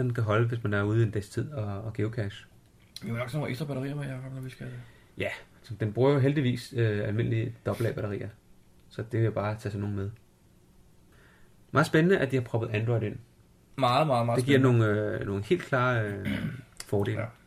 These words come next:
Speaker 1: Vent og kig, det er Android version fire nul fire, som der ligger på.
Speaker 2: Det er så ikke den nyeste nye, vel? Fordi vi har jo fire komma fire på vores telefon.
Speaker 1: Ja, det er rigtigt. Altså Android version, øh, fire nul fire, som, øh, også bliver kaldt Ice Cream Sandwich,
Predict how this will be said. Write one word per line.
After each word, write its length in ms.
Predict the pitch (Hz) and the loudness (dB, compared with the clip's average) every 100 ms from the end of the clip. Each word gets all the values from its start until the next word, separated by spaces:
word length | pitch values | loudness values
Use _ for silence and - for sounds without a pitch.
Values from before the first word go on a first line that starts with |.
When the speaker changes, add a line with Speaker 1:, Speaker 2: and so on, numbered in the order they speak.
| - - - - - | -20 -20 -20 -20 -4
Speaker 1:
Vent 120 | 139 | 0
og 60 | 151 | 0
kig, 160 | 175 170 | -2 -6
det 140 | 151 - - | -4 -6 -2
er 280 | 113 120 117 - | 2 2 0 0
Android 260 | 131 139 | 0 2
version 320 | 131 120 120 120 | 0 0 0 0
fire 400 | - 147 147 151 | -4 -4 0 2
nul 220 | 127 131 - | 0 -2 -8
fire, 400 | - - 123 135 131 - _ _ _ _ - | -16 -4 -2 -2 -6 -14 _ _ _ _ -16
som 160 | 110 | -8
der 60 | 104 | -6
ligger 160 | 104 113 | -6 -6
på. 140 | - - - - - - | -12 -16 -20 -20 -20 0
Speaker 2:
Det 60 | 165 | 4
er 40 | |
så 80 | 175 | 6
ikke 100 | 190 | 6
den 100 | 185 | 6
nyeste 180 | 156 165 | 4 4
nye, 140 | 135 | 4
vel? 160 | 156 147 | 4 4
Fordi 160 | 143 | 4
vi 120 | 139 160 | 2 4
har 80 | 156 | 6
jo 80 | |
fire 300 | 147 165 175 | 4 4 2
komma 200 | 175 175 | 2 2
fire 240 | 185 131 123 | 2 2 2
på 60 | |
vores 260 | 120 110 113 | 2 0 -2
telefon. 160 | 110 110 | 0 4
Speaker 1:
Ja, 180 | 117 107 | 4 6
det 60 | |
er 60 | 123 | 6
rigtigt. 380 | 110 123 117 - - - - _ - | 6 4 -2 -4 -20 -20 -20 _ -8
Altså 240 | 113 120 113 | 0 2 4
Android 260 | 120 131 | 4 4
version, 380 | 131 120 127 120 | 2 2 2 4
øh, 200 | 117 107 | 4 2
fire 300 | 113 - 165 | -2 2 4
nul 200 | 160 143 | 6 4
fire, 460 | - - 123 147 131 | 0 0 2 2 -2
som, 440 | 120 - 123 113 104 | -10 -6 0 2 2
øh, 200 | 104 - - | 0 -4 -8
også 160 | - 110 | -6 -2
bliver 120 | 117 | -2
kaldt 300 | 117 101 98 - 101 | 0 -2 -4 -4 0
Ice 160 | 117 - | 0 -2
Cream 200 | 117 110 | -2 0
Sandwich, 580 | 113 98 98 104 - - | -2 -2 -2 -4 -8 -14